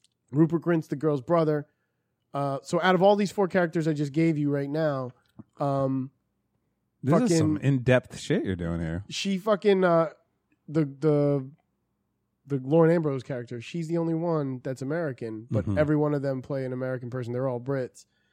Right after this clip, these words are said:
Speaker 2: They
Speaker 1: But
Speaker 2: all
Speaker 1: they're
Speaker 2: play Philly people.
Speaker 1: But they all,
Speaker 2: Delco.
Speaker 1: they, yeah, yeah, yeah, and they're all doing
Speaker 2: All right,
Speaker 1: New
Speaker 2: is
Speaker 1: York
Speaker 2: it Philly
Speaker 1: accents.
Speaker 2: proper, or is it, like, Delco? Is it
Speaker 1: It seems
Speaker 2: fucking
Speaker 1: like Brooklyn. It's,
Speaker 2: Manny
Speaker 1: it,
Speaker 2: Yunk?
Speaker 1: it, it's not, it's not. I'll let you, you,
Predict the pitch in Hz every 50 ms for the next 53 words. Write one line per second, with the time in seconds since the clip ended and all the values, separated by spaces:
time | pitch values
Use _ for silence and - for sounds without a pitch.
0 | _ _ - 127 135 131 123 120 - 175 139 107 101 - - - 196 233 135 82
1 | - - - - - 104 _ _ _ - 185 156 151 175 175 165 - _ _ _
2 | _ - - 170 170 180 160 175 185 - 190 196 196 196 196 208 208 196 196 196
3 | 180 170 170 160 143 143 151 156 160 156 160 160 165 156 160 165 160 139 143 151
4 | 151 151 170 156 165 156 170 170 165 151 - - 139 131 135 143 - - 170 185
5 | 190 175 123 117 104 113 110 101 98 107 107 104 117 117 113 123 120 - 135 127
6 | 123 123 120 117 110 104 98 98 101 98 95 - - 107 101 98 - 104 104 247
7 | 254 254 214 185 190 170 165 117 143 160 165 143 - 143 135 127 117 113 117 110
8 | 113 113 117 107 104 107 113 120 120 120 - - 160 170 - - 160 160 - -
9 | 170 175 180 175 175 170 165 165 165 156 151 - - 160 165 160 156 160 170 165
10 | 165 180 170 165 180 196 208 208 196 202 190 170 156 190 170 175 175